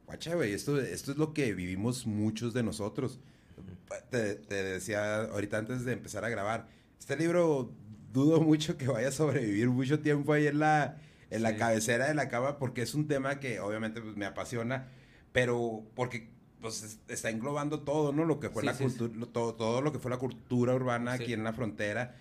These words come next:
Speaker 2: Sí.
Speaker 1: durante esa época de los noventas, que fue la más importante para ese movimiento, ¿no?
Speaker 2: Sí, para mí creo que es la más importante y el movimiento más grande que se ha hecho en la frontera respecto al arte
Speaker 1: Mm.
Speaker 2: urbano fue los noventas.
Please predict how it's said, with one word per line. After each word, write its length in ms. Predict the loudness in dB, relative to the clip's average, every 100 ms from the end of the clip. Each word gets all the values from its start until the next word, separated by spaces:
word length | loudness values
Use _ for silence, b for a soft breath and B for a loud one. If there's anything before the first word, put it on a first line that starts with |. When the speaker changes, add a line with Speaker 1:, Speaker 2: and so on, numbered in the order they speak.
| -14
Speaker 2:
Sí. 140 | -4
Speaker 1:
durante 320 | -2 -2 -2
esa 160 | -6 -6
época 260 | -8 -6
de 60 | -4
los 100 | -2
noventas, 340 | -4 -6 -8
que 100 | -10
fue 120 | -8 -6
la 100 | -2
más 260 | -2 -2
importante 500 | -2 -4 -4 -4 -6
para 160 | -6 -8
ese 80 | -6
movimiento, 420 | -6 -6 -6 -6
¿no? 40 | -4
Speaker 2:
Sí, 220 | -2 -2
para 260 | -2 -4
mí 380 | -4 -4 -4 -6 -6
creo 160 | -8
que 120 | -6
es 80 | -8
la 100 | -6
más 220 | -6 -6
importante 680 | -8 -10 -8 -8 -8 -10 -10
y 120 | -10
el 100 | -10
movimiento 480 | -8 -10 -8 -10 -8
más 200 | -8 -8
grande 280 | -8 -10 -10
que 260 | -10 -10 -10
se 100 | -12
ha 20 |
hecho 140 | -10
en 20 | -10
la 80 |
frontera 320 | -8 -8 -6 -6
respecto 400 | -8 -12 -14 -10
al 80 |
arte 140 | -8 -6
Speaker 1:
Mm. 60 |
Speaker 2:
urbano 260 | -6 -6 -8
fue 160 | -8 -8
los 100 | -8
noventas. 540 | -10 -12 -16 -20 -20